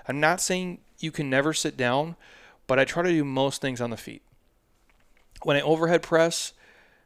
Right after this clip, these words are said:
I never sit down anymore, unless we're doing Z presses, uh, with a barbell from the floor or dumbbells from the floor, which I do like those. I don't mind sitting down.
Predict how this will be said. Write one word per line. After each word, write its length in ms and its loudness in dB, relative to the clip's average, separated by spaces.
I 260 -2
never 540 0
sit 220 -4
down 220 -2
anymore, 500 -12
unless 320 -2
we're 80 -2
doing 280 0
Z 200 -4
presses, 720 -10
uh, 360 -6
with 140 -10
a 60 -6
barbell 380 6
from 180 -10
the 80 -6
floor 360 2
or 120 -8
dumbbells 420 -2
from 180 -10
the 60 -8
floor, 380 -10
which 220 0
I 120 4
do 280 -6
like 300 2
those. 460 -4
I 80 -2
don't 200 0
mind 420 2
sitting 240 -4
down. 320 0